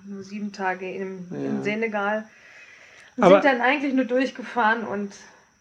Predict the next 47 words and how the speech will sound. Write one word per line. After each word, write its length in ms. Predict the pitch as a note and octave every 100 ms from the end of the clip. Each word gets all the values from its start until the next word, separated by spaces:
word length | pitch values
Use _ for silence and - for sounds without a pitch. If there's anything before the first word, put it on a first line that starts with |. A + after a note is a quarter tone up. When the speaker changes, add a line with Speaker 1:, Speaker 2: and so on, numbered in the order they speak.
| - A3 A3+
Speaker 2:
Aber 180 | G3+
an 140 | F#3 F#3+
alle, 220 | F#3 A3
die 160 | F#3 E3+
für, 240 | F#3 E3+
an, 240 | E3+ D#3+
an, 280 | D#3+ D#3 D3+ D3 D3+ D#3
äh, 220 | C#3+ C#3
die 140 | C#3+ D3
vielleicht 280 | F3 D#3+
mal 100 | F3+
planen, 280 | - E3 E3
nach 100 | D#3
Afrika 360 | - - - D3+
zu 120 | -
gehen, 220 | C#3 C3 C3 - -
das 240 | E3+ E3+ -
war 80 | E3+
die 120 | E3+
einzige 400 | D#3+ F#3+ G3 E3+
Grenze 360 | D3+ E3 E3+
in 80 | E3+
ganz 220 | D#3+ F#3+
Speaker 1:
Ja. 60 | F#3
Speaker 2:
Afrika, 400 | E3+ E3+ F3+ E3
die 180 | E3 D#3+
uns 160 | D#3+
diese, 340 | - F3+ F3 F3 -
äh, 140 | D#3+
diesen 260 | D3+ D#3+ E3
Ärger 240 | D#3 D#3
gemacht 340 | C#3+ C3+ C3 -
hat. 120 | C3 - - - -
Alle 220 | - F3+ G3+
anderen 320 | F3+ F3+ E3+
Grenzen 460 | D#3 F3 F3+ F#3
waren 180 | D#3 D#3
ein 80 | D3+
bisschen 220 | C3+ C#3+
kompliziert, 720 | C3+ C3 B2+ - A3+ A#3 -
ein 80 | -
bisschen 240 | C3 A#2+ B2
träge 500 | - F#3+ F#3+ G3 F#3+ - - -
und 180 | F#3+ F3
so 120 | E3+
weiter, 400 | D3+ D#3 D#3+ E3
aber 320 | D3+ D3 C#3+